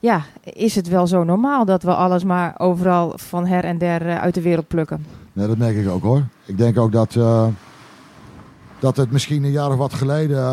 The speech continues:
Speaker 2: eh, zeg maar, eh, had men meer het gevoel had, eh, er moet wat gebeuren. Dan is het nu door deze coronatijd wel,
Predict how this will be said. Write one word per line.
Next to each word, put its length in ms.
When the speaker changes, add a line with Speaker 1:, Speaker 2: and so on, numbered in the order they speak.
Speaker 2:
eh, 240
zeg 200
maar, 360
eh, 260
had 120
men 280
meer 180
het 120
gevoel 400
had, 220
eh, 240
er 80
moet 160
wat 160
gebeuren. 520
Dan 140
is 140
het 140
nu 140
door 200
deze 240
coronatijd 600
wel, 340